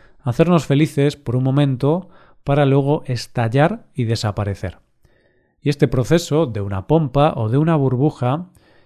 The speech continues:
y que en las de jabón parece tan bonito, es el mismo proceso que sigue una burbuja inmobiliaria o cualquier tipo de burbuja en la economía. Hoy vamos a hablar de una burbuja inmobiliaria que vivimos en España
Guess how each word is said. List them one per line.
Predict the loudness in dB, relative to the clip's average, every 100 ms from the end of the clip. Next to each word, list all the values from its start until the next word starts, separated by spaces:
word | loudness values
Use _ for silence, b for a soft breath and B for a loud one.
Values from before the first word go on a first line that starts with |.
| b -8
y | -4
que | -2
en | 0
las | 0
de | -2
jabón | -2 0 0 0
parece | -4 -2 -4
tan | -2 -2 0
bonito, | 0 -2 -2 -6 -6 _ b b b -4
es | -2
el | 0
mismo | 2 2 0
proceso | 0 -2 -2 -2 -4 -2
que | -4
sigue | -2 0 0 0
una | -2 0
burbuja | 0 0 -2 0 -2
inmobiliaria | -2 -2 -2 -2 0 0 -2 -6 b b b b
o | 0
cualquier | 2 2 0 -2
tipo | -4 0 0
de | 2
burbuja | 0 -2 -2 0 -2 -2
en | -4
la | -4
economía. | -4 -6 -4 -6 -6 _ _ b b b b b
Hoy | 4 4
vamos | 2 0 0
a |
hablar | 2 4 2
de | 0
una | 0 0
burbuja | 2 0 -2
inmobiliaria | -4 -2 0 2 2 0 -2
que | -6
vivimos | -4 -2 -2 -4
en | -6
España | -6 -4 -2 0 0 -2